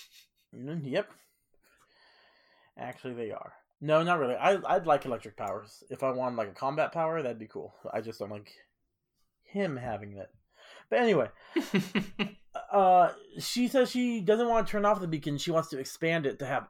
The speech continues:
Speaker 1: all the shield agents in the world converging on their place, which is probably, like, what, what do we say? Like, thirty-five of them in that one hallway?
Speaker 2: Mm-hmm, mm-hmm.
Speaker 1: So, and they could take him, definitely.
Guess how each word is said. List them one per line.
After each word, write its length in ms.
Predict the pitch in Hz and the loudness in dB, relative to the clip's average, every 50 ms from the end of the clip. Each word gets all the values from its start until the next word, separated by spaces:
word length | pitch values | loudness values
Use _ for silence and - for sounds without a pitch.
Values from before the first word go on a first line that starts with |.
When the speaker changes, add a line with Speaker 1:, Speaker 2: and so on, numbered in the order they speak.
| _ - - | _ 2 6
Speaker 1:
all 420 | 165 185 190 202 214 214 208 202 | 10 12 12 12 12 12 10 8
the 140 | 180 202 196 | 6 4 4
shield 340 | 202 - 220 220 202 185 180 | 2 2 2 2 4 4 2
agents 360 | 165 165 151 151 151 135 - | 0 0 -2 -4 -8 -8 -4
in 80 | 156 | -2
the 100 | 151 151 | 0 0
world 480 | 143 147 156 151 143 139 131 120 117 - | 2 2 4 4 4 2 2 -2 -4 -8
converging 420 | - 139 123 123 135 135 123 135 | -8 -6 -2 -2 -2 -2 -2 -4
on 100 | 127 120 120 | -6 -4 -4
their 120 | 117 113 | -4 -6
place, 560 | - - 127 95 78 - - - - - - - - - - - | -6 -6 -6 -6 -6 -8 -12 -14 -14 -14 -16 -18 -20 -20 -20 -12
which 360 | - 160 160 139 - - - | -6 -6 -6 -6 -6 -10 -14
is 280 | 123 - 165 165 147 - | -12 -8 -6 -6 -6 -6
probably, 400 | - - 175 151 147 147 151 143 | -2 2 4 4 4 4 2 0
like, 200 | 127 127 127 117 | 0 0 0 0
what, 160 | 127 123 - - _ | -2 -4 -4 -6 _
what 200 | - 143 143 160 | -8 -4 -2 -2
do 80 | 170 | -2
we 80 | 185 190 | -2 -4
say? 160 | 175 - 196 | -4 -2 -2
Like, 200 | 185 156 120 - | -2 -2 -4 -4
thirty-five 420 | - 147 143 143 139 151 139 139 135 | -4 -2 -2 -2 0 2 0 0 0
of 60 | 131 | -4
them 140 | 135 135 135 | -8 -8 -8
in 80 | 131 127 | -6 -6
that 140 | 117 - | -6 -6
one 120 | 135 123 123 | -6 -8 -8
hallway? 300 | 123 143 135 143 156 160 - _ _ _ _ _ _ _ _ _ _ _ _ _ _ _ _ _ _ _ _ - - - _ _ - | -6 -6 -6 -6 -8 -10 -14 _ _ _ _ _ _ _ _ _ _ _ _ _ _ _ _ _ _ _ _ -20 -20 -20 _ _ 0
Speaker 2:
Mm-hmm, 220 | 180 156 143 143 147 151 - - - 127 | 0 2 2 0 -2 -4 -8 -12 -14 -12
mm-hmm. 100 | 127 127 139 - - _ _ | -10 -10 -10 -12 -16 _ _
Speaker 1:
So, 460 | - - - 156 139 135 123 - - - - | -8 -2 2 2 4 4 2 0 -6 -8 -6
and 100 | 180 185 | -2 0
they 100 | 233 262 | 0 0
could 120 | 320 247 | 0 0
take 200 | - 156 120 98 | -2 -2 -2 -4
him, 160 | - - - - - - - | -6 -14 -18 -18 -12 -6 -2
definitely. 320 | 190 143 - - 90 113 | -2 -2 -2 -6 -14 -18